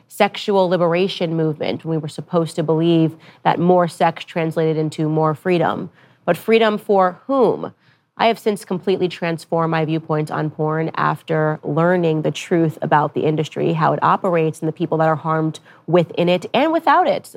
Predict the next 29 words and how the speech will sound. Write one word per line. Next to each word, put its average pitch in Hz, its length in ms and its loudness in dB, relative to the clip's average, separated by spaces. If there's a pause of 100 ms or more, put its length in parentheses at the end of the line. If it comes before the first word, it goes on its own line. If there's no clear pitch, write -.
Lots 202 420 -2
of 196 100 -4
men 196 400 -2
talking 175 320 -4
about 170 260 0
their 165 200 -2 (260)
pornography 185 640 0
addiction 165 360 -4
and 160 120 -4
how 165 100 0
it's 160 180 -4
ruined 160 200 -6
their 156 120 -4
lives. 170 600 0 (380)
Women 175 180 2
within 175 340 0
the 175 140 0
industry 165 420 0
being 160 260 2
treated 160 320 -2
poorly, 160 520 2 (320)
and 156 320 2
men 170 360 2
discussing 156 520 -4
how 165 180 2
that 160 180 0
industry 156 460 -4
exactly 156 540 -2
works. 156 580 -2